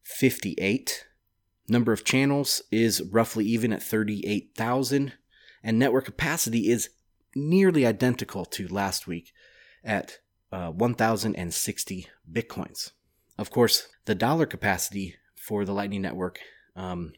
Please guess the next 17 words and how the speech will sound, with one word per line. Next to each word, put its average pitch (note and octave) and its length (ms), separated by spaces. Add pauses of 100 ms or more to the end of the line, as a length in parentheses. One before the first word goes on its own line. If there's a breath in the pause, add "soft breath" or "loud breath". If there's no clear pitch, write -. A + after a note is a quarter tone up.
was A2+ 320
increasing B2 720
as F2 180
the F#2+ 80
price G#2 320
of F2 100
Bitcoin F2+ 440 (540 soft breath)
was F#2+ 280
increasing. E2 560 (540 soft breath)
But, F#2 360
uh, F2+ 160
now, G2 340
of F2 120
course, - 260
that's, - 440
that's F#2+ 180
plateaued E2+ 580